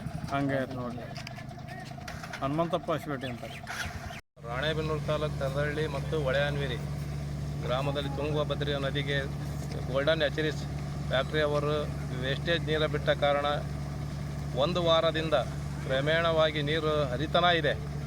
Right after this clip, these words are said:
Speaker 2: ಅದಕ್ಕೆ ಎಲ್ಲ ಅಧಿಕಾರಿಗಳು ಬಂದರೂ ಏನು ಅದ್ರದ್ದು ಕ್ರಮ ಆಗ್ತಾ ಇಲ್ಲ. ಈಗ ಒಂದು ವಾರದಿಂದ ನೀರು ಹೊರಗೆ ತೆಗಿತಾ ಇದಾರೆ, ಅದಕ್ಕೇನು ಸ್ಪಂದನೆ ಆಗ್ತಾ ಇಲ್ಲ, ಏನಿಲ್ಲ. ಆದ ಕಾರಣ ರೈತರು, ರೈತರು ಎಷ್ಟೋ ಅದಕ್ಕೆ ಇದನ್ನು ಮಾಡಿದ್ರು ಯಾರು ಅಧಿಕಾರಿಗಳು ಬರ್ತಾರ, ನಿಲ್ತಾರ, ಹೋಗ್ತಾರ.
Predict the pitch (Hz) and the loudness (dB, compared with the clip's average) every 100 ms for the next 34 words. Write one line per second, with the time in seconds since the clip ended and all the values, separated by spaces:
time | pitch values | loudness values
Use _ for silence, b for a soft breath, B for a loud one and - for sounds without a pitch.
0 | - - - 123 143 151 147 135 156 170 | -4 -4 -2 0 0 2 4 4 4 4
1 | 156 160 165 160 156 151 151 151 156 139 | 4 4 2 4 2 4 2 4 4 4
2 | 160 - 160 - 131 135 - - 156 135 | 4 6 4 4 2 2 2 4 4 4
3 | 139 156 143 139 - 151 139 160 - - | 4 6 6 4 6 6 6 4 4 4
4 | - - - - - - - - 151 151 | 4 4 4 6 6 4 2 0 0 2
5 | 156 156 147 175 190 190 185 175 180 185 | 2 4 6 6 6 2 4 4 4 4
6 | 180 147 143 - 160 185 170 156 120 - | 6 6 6 4 4 6 6 6 4 0
7 | - - 123 147 147 160 175 151 143 156 | -2 -2 0 2 2 2 2 2 2 4
8 | 165 156 156 160 160 170 156 160 165 135 | 6 6 4 4 6 6 6 4 4 4
9 | 110 104 - - - - - - - - | 2 2 2 6 6 8 6 4 0 2
10 | 139 180 185 185 180 170 196 196 190 165 | 4 6 6 4 4 4 4 4 4 4
11 | 139 - 156 202 190 170 - 202 202 185 | 2 2 4 4 6 6 6 8 10 10
12 | 180 - 175 165 160 - 165 185 190 202 | 8 8 8 8 8 8 8 10 8 8
13 | 208 180 160 185 180 160 165 185 175 175 | 8 8 8 8 6 6 6 6 6 6
14 | 147 180 170 165 156 156 165 151 156 - | 6 6 6 6 4 6 6 6 4 4
15 | 160 | 6